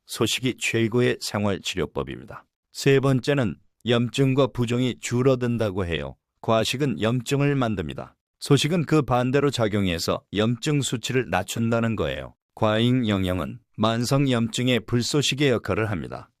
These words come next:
소식을 하게 되면 대식세포의 과민 반응이 줄어들고 체내 염증 지표인 씨알피가 낮아진다는 연구들이 상당히 많이 나오고 있어요.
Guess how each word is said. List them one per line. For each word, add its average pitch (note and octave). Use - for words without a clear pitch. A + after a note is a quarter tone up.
소식을 D#3
하게 D3+
되면 C3+
대식세포의 B2+
과민 A2+
반응이 A2
줄어들고 F#2
체내 C3+
염증 C3
지표인 A#2+
씨알피가 C#3+
낮아진다는 B2
연구들이 A#2
상당히 A2+
많이 F#2
나오고 G2
있어요. -